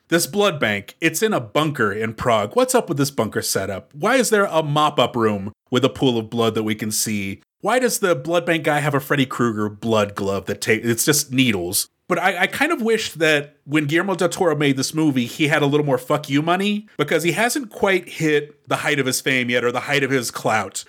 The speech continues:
So I think there was maybe some pushback, or maybe he wasn't allowed to, like, see his complete vision through. So what you're kinda left with is something that's, like, very cool, but could have been a lot cooler, especially when you see what Guillermo del Toro is capable of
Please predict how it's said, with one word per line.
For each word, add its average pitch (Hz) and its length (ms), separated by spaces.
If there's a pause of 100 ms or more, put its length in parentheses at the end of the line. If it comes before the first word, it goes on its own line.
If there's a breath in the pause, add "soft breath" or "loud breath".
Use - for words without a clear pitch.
So - 220
I 147 120
think 202 300
there 180 120
was 151 200
maybe 151 320
some 156 220
pushback, 151 500
or 143 40
maybe 143 180
he 151 80
wasn't 143 300
allowed 123 280
to, 131 60
like, 117 280 (120)
see - 280
his 143 220
complete 143 440
vision 123 340
through. 135 480 (200)
So - 140
what 196 120
you're 226 100
kinda 240 160
left 196 280
with 214 180
is 165 220
something 190 320
that's, 160 220
like, 131 160
very 151 300
cool, 226 560 (120)
but 170 220
could 190 260
have 170 100
been 170 180
a 156 40
lot 147 340
cooler, 233 360
especially 165 520
when 143 180
you 135 120
see 127 600 (180 loud breath)
what 143 220
Guillermo 147 300
del 127 160
Toro 123 300
is 107 100
capable 110 560
of 113 400